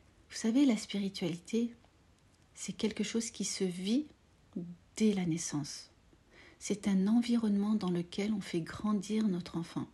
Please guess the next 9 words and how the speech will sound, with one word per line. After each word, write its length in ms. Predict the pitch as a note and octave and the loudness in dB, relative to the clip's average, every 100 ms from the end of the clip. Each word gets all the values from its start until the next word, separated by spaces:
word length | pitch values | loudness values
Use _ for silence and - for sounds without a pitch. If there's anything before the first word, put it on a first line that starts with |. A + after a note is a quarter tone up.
| - - - - - - - | -16 -20 -20 -20 -20 -12 -6
Il 80 | G3 | -2
faut 140 | D4 | -2
que 80 | C#4+ | -2
ça 120 | G3+ | -2
fasse 340 | G3 F#3+ - - | -2 -2 -4 -4
partie 600 | B3 A3+ - - A3 D4 - _ - | -2 -2 -6 -2 2 2 0 _ -4
de 120 | F#3+ | -2
son 240 | - F#3 | 0 0
quotidien 840 | F3 - B3+ B3+ G#3 F3+ F#3 G3 | -2 0 0 2 0 0 0 0